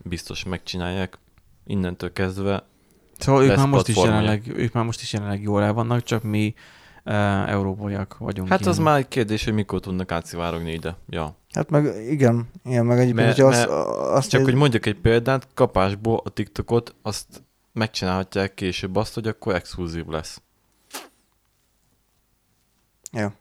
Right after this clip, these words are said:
Speaker 1: És akkor mi van?
Speaker 2: Ha.
Speaker 1: Meg kínai gyártású, és
Speaker 2: És,
Speaker 1: nem az
Speaker 2: és
Speaker 1: egyetlen
Speaker 2: i-,
Speaker 1: nap.
Speaker 2: és ilyenkor egyébként
Speaker 1: És van, hogy az AliExpress-szel.
Speaker 2: és, és hiába töltöd le az A P K-t, nem fog segíteni. Tehát,
Speaker 1: Hát
Speaker 2: hogy
Speaker 1: letiltják egyszerűen úgy, hogy van.
Speaker 2: Tehát, hogy, ö, nem fognak működni a szolgáltatások, mert hogy olyan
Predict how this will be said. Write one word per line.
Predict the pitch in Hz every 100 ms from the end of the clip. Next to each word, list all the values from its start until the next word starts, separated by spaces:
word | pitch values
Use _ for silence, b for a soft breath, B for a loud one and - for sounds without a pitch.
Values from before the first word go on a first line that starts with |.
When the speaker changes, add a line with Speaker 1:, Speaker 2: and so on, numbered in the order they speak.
| _ -
Speaker 1:
És | 123
akkor | 120 -
mi | 95
van? | 85 90 _ _ _ _ _ _ -
Speaker 2:
Ha. | 127 123 107 -
Speaker 1:
Meg | - 107
kínai | - 101 87
gyártású, | 90 87 - 92 - 95 - _
és | 107
Speaker 2:
És, | 127
Speaker 1:
nem | 101
az | 98
Speaker 2:
és | 104
Speaker 1:
egyetlen | 98 -
Speaker 2:
i-, | 92
Speaker 1:
nap. | 92
Speaker 2:
és | -
ilyenkor | 82 127 123 131
egyébként | 123 120 117 113 110 - -
Speaker 1:
És | 110
van, | 117
hogy | 113 -
az | 113
AliExpress-szel. | 110 98 104 95 - 98
Speaker 2:
és, | -
és | 104
hiába | 95 151 113
töltöd | 110 110 110 104
le |
az | 104 104
A | 104 -
P | 104
K-t, | - 110 -
nem | 113
fog | - 120
segíteni. | 107 90 95 104 - 113 _ _ _ _ _ -
Tehát, | 110
Speaker 1:
Hát | - 117
Speaker 2:
hogy | 110
Speaker 1:
letiltják | 180 117 98 92 92 92 -
egyszerűen | 92 - 90
úgy, | 90 87
hogy | 82
van. | 82 80
Speaker 2:
Tehát, | 123 117
hogy, | 123 127
ö, | 131 131
nem | 117 170
fognak | 143 127 123
működni | 123 113 107
a | 104
szolgáltatások, | 107 104 - 107 104 107
mert | 110 107
hogy | 113 107
olyan | 113 101